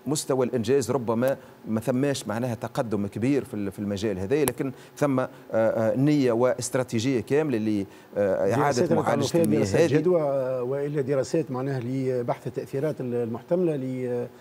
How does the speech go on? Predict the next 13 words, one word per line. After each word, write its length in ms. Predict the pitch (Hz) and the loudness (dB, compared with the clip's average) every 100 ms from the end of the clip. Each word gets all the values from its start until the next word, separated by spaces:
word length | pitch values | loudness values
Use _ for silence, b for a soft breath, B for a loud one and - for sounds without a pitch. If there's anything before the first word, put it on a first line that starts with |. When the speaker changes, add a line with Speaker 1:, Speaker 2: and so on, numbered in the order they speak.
| B B B | B B B
Speaker 2:
المياه 380 | 123 127 131 120 | -4 -2 -2 0
هذه؟ 180 | 123 247 | 0 0
يعني 320 | 180 151 151 | 0 0 -4
في 120 | 147 | 0
بالي 180 | 202 208 | 0 2
دول 240 | 196 214 | 2 2
أوروبية 300 | 202 190 214 | 0 0 0
قاعدة 260 | 240 226 220 | -2 -2 -4
تخدم 240 | 226 214 | -4 -4
به 200 | 220 214 | -2 -2
ال-، 160 | 127 120 123 120 123 123 - - | -2 -2 -2 -4 -4 -6 -8 -10
البروسيدير 500 | - 139 135 131 131 | -10 -8 -6 -4 -4
هذا. 200 | 123 123 | -4 -6